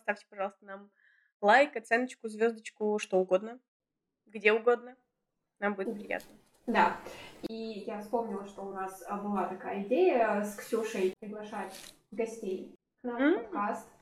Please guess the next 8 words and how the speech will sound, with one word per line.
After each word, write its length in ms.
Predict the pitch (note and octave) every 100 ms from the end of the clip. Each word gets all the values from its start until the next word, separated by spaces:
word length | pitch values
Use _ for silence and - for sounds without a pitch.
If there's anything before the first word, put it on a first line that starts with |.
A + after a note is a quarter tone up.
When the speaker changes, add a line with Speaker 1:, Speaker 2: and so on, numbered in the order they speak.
| G#3
Speaker 2:
Если 560 | A3 G#3 G#3 G#3 G3+ -
вам 260 | G#3 G#3+ G#3+
и-, 120 | G#3+
ну, 380 | - G3+ B3 B3 A#3+
интересен, 640 | B3+ B3 A#3+ B3 - A3
вам 180 | G#3 G#3+
нравится 500 | G#3 G#3 G3 F#3+ F#3+
наш 160 | F#3+